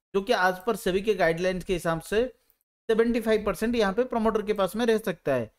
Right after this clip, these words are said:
एफ़आई के पास में एट पॉइंट एट थ्री परसेंटेज का होल्डिंग है, डीआई के पास में सिक्स पॉइंट सेवन सेवन परसेंटेज का होल्डिंग है, पब्लिक के पास में नाइन पॉइंट फ़ोर परसेंट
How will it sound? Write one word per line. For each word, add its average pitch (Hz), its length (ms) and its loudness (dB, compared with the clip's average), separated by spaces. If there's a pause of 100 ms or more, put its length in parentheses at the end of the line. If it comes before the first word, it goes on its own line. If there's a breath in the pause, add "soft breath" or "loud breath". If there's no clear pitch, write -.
(320)
एफ़आई 220 300 2
के 220 140 0
पास 196 260 0
में 233 120 -4
एट 220 280 -2
पॉइंट 214 200 -2
एट 190 220 0
थ्री 190 100 -2
परसेंटेज 175 400 -4
का 175 120 0
होल्डिंग 143 380 0
है, 170 120 0 (520 soft breath)
डीआई 240 200 2
के 240 100 -4
पास 196 280 -2
में 247 120 0
सिक्स - 240 -10
पॉइंट 220 220 -4
सेवन 196 220 -2
सेवन 185 220 -4
परसेंटेज 170 400 -4
का 165 120 0
होल्डिंग 143 360 0
है, 190 180 -4 (420 soft breath)
पब्लिक 202 300 0
के 214 100 0
पास 190 260 -2
में 240 140 -2
नाइन 202 260 0
पॉइंट 185 240 -2
फ़ोर 175 200 -2
परसेंट 165 360 -8